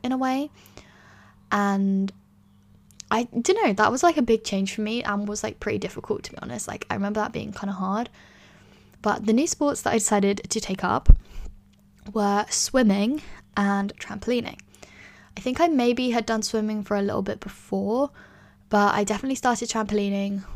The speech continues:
when I was eleven, just when I started secondary school. Trampolining is the sport I think I've done for the longest. I did that for five, oh no, I did that for seven years. I did that for my entire, like, secondary so-, school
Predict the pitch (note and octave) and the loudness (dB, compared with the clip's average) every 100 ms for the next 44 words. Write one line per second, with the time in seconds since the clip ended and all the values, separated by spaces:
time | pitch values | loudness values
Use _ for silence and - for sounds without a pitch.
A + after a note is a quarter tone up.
0 | - G3+ G3 G3 G3 G3 G3 - G3 G3 | -6 -4 -2 -2 -2 -2 -4 -2 0 0
1 | G3 G3+ G#3 G3 G3+ - G#3 G3 - - | -2 -4 -4 -4 -6 -2 -2 -2 -6 -10
2 | - - A3 A3+ A3+ A3 A3 G#3+ G#3+ - | -8 -8 -4 -4 -4 -2 -2 -2 -4 -16
3 | - - - - - - B3+ C4 D#4 E4+ | -20 -20 -20 -20 -12 -2 0 2 2 2
4 | E4+ A#3 A#3+ - - - A#3+ G3 A#3 A3+ | 0 0 -2 -4 -6 0 0 0 -2 -4
5 | A3+ A3 G#3 G#3 G3+ A#3+ F4+ - - - | -2 -4 -4 -2 -2 -2 -4 -6 -14 -18
6 | - - - G#3+ A3+ A3+ G#3+ - G3 G3 | -20 -14 -6 -2 -2 -2 -6 -4 -4 -4
7 | - - - _ - - _ - - E4 | -8 -20 -20 _ -20 -20 _ -12 -2 0
8 | A3 G#3+ A3+ - D4 - - G3+ G3 G3 | 2 2 0 -2 -4 -4 -2 0 0 -2
9 | - - G#3+ A3+ - C4 A#3 G#3+ G#3+ G#3 | -6 -4 -4 -4 -6 -8 -8 -4 -2 0
10 | G3 - F#3+ F#3+ G#3 - - G3 F#3+ G3 | -2 0 0 0 -2 -6 -8 -6 -6 -6
11 | G3 - - - - G3+ F#3+ G3 | -6 -6 -8 -16 -6 -2 -2 -4